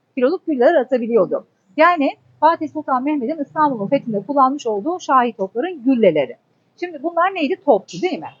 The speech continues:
E, ve bu gülleleri, e, Cumhuriyetimizin elli,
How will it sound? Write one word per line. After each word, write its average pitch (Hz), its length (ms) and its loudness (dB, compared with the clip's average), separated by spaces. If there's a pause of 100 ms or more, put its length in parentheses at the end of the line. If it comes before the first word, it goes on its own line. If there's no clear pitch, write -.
(420)
E, 226 160 4
ve 302 240 2
bu 359 200 0
gülleleri, 320 640 0 (300)
e, 226 260 4
Cumhuriyetimizin 330 680 -6
elli, 277 280 -6